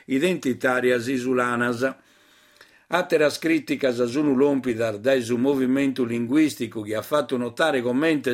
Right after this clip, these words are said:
indipendentismo, chi non pone da su centro del suo programma Sousa Limba, sa coscienza nazionale, s'identità storica de sos sardos, commenti sa altre nazioni europee, se non è stato,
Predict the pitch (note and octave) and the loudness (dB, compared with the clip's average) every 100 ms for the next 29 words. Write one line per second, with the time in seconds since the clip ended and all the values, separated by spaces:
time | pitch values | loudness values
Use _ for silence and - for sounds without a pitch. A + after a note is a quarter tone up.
0 | A#2 D3+ D3+ C3+ C#3+ C#3+ C#3 C3+ E3 E3+ | -2 -2 -2 -2 0 0 0 -2 0 0
1 | C3 A#2+ A#2+ - - - - _ F#3+ G3 | 0 -2 -4 -6 -18 -20 -20 _ 0 2
2 | F3+ G3 F#3+ E3+ C#3+ C3 C#3 A#2 E3 E3 | 2 2 2 2 2 0 -4 -2 -2 0
3 | C#3+ C3+ B2+ A#2+ C#3+ C3+ C3 D3 C#3+ C3+ | -2 0 0 0 0 2 2 0 2 0
4 | B2 D#3 C#3 A#2+ B2+ F3 E3+ C#3 C3 - | 2 0 0 0 0 0 0 0 -2 -6
5 | - A2 A2 A2 D#3+ D3 C3+ C3 B2+ C#3+ | -8 -8 -8 -4 -2 -2 0 -2 -2 -2
6 | C3+ D#3+ C#3+ G#2 G2+ - A2+ A#2+ A#2 C3 | 0 0 -2 -4 -12 -12 -8 -6 -4 0
7 | D3 D3+ D3 C3 F3 E3 C#3 C3+ A#2 A2+ | 2 2 0 -2 0 0 0 0 -2 -4
8 | A2+ A2 E3+ E3 C3+ A#2+ A2 A2 G#2+ - | -8 -4 -2 -2 -2 -6 -6 -8 -10 -16
9 | - - - D3 F3 G3 D#3+ B2 B2+ B2 | -20 -18 -2 0 0 0 0 0 0 2
10 | D#3+ C3+ C3 B2 B2 B2 A#2 E3 D#3 C#3+ | 0 0 -2 -2 -2 -4 -4 -2 0 0
11 | B2+ A#2+ D3 C3+ B2 D3+ C#3+ A#2+ G#2 G#2 | 0 0 0 0 -2 0 2 0 -2 -6
12 | G#2 C3+ D3+ E3 F3 - A#2 G#2 G#2+ | -4 -2 -2 -2 -2 -2 -4 -4 -10